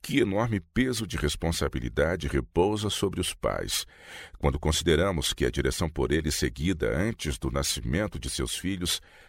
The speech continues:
tem muito que ver com o desenvolvimento do caráter deles depois do nascimento. Muitos filhos são deixados a crescer com menos atenção da parte dos pais do que um bom fazendeiro devota aos mudos animais.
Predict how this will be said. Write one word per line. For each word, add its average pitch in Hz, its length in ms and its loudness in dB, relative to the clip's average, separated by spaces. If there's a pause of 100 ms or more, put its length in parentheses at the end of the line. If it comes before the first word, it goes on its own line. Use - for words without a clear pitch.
(160)
tem 101 120 4
muito 85 400 0
que 73 140 -4
ver 73 300 2
com 57 180 -6
o 55 60 -8
desenvolvimento 71 800 2
do 76 100 0
caráter 65 480 0
deles 85 420 0
depois 90 600 0
do 73 100 -2
nascimento. 53 720 -4 (920)
Muitos 95 400 2
filhos 127 320 0
são 123 120 0
deixados 95 480 2
a 87 80 2
crescer 92 440 0
com 73 180 -2
menos 85 320 -2
atenção 82 500 0
da 71 120 4
parte - 320 2
dos - 180 -4
pais 85 480 -2 (500)
do 101 140 4
que 143 140 2
um 131 120 4
bom 117 280 2
fazendeiro 87 640 4
devota 76 580 4
aos 69 300 2
mudos 117 500 2
animais. 62 800 0